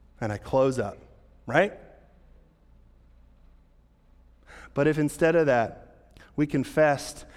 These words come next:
that we're tempted in certain areas and somebody came alongside and said, "Oh, thank you for being vulnerable enough to say that. What can I do to love you?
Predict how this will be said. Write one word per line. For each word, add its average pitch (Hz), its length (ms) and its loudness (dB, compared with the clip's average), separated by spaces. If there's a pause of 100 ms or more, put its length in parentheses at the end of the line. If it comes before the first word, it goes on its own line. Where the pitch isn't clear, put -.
(140)
that 131 100 -2
we're 139 120 2
tempted 147 400 -4
in 131 100 -2
certain 131 320 -6
areas 131 340 0
and 123 80 -4
somebody 143 280 -2
came 139 180 -4
alongside 131 400 -4
and 127 100 -14
said, 135 220 -10
"Oh, - 640 -10 (720)
thank 180 640 -6
you 104 180 -10 (1000)
for 175 120 -2
being 160 240 2
vulnerable 160 560 2
enough 147 220 0
to 143 100 -6
say 165 380 -2
that. 139 240 4 (200)
What 202 220 -4
can 214 160 -2
I 190 100 4
do 175 120 0
to 160 120 2
love 156 680 -4
you? 110 500 -6